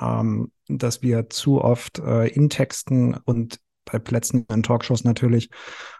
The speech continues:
ähm, nach Originalität und, und, und Dramaturgie vergeben und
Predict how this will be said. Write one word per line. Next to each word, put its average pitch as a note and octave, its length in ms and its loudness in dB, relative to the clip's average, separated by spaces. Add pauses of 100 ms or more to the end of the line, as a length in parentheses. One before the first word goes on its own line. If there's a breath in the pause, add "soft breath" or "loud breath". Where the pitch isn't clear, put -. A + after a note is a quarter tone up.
(280 loud breath)
ähm, A#2 200 8
nach A2+ 160 6
Originalität B2 880 2
und, A2+ 280 -2
und, A2 400 -6
und G#2+ 160 -2
Dramaturgie B2+ 800 2 (280 loud breath)
vergeben A2 580 2
und A2 240 0